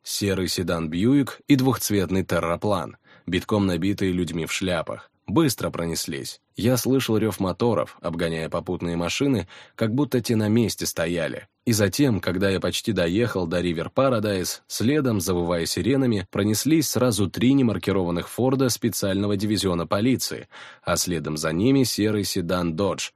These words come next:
на котором я успел разглядеть правительственные номера. Это не за теми двумя случайно? Похоже, что я угадал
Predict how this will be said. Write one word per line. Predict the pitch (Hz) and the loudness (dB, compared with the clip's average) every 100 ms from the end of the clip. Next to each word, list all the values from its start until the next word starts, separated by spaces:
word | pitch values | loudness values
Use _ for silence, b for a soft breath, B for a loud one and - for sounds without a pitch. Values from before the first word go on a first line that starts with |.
| - | -6
на | 87 | -4
котором | 90 92 87 | -2 -2 -2
я | 82 82 | -2 -2
успел | 82 98 85 | -2 -2 -2
разглядеть | 85 80 85 78 101 117 | -2 -2 -2 0 0 -2
правительственные | - 135 110 85 80 - 87 82 85 | 0 2 2 0 -6 -6 -4 -2 -2
номера. | 85 95 104 71 - - | 0 0 -2 -4 -6 -8
Это | 90 87 | -4 -2
не | 87 | -2
за | 80 80 | -2 -4
теми | - 147 175 | -2 0 0
двумя | 156 170 151 85 | 0 0 0 0
случайно? | 92 85 - 76 62 53 - _ | -4 -4 -4 -4 -6 -10 -18 _
Похоже, | - 120 180 143 | 0 2 4 2
что | 131 117 | 2 2
я | 110 | 2
угадал | 92 85 82 78 58 - | 2 2 0 0 -2 -6